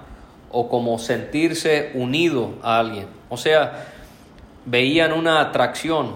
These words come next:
pudiéramos decirlo así. No era que codiciaban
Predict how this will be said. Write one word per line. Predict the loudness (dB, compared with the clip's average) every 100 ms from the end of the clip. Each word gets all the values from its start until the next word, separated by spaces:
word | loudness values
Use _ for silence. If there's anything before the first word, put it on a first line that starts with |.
| -12
pudiéramos | -6 -2 0 0 0 -4
decirlo | -6 -6 -4 0 -2
así. | -2 -4
No | -2 2
era | 2 2
que | 0 -4
codiciaban | 0 0 0 -2 2 4 2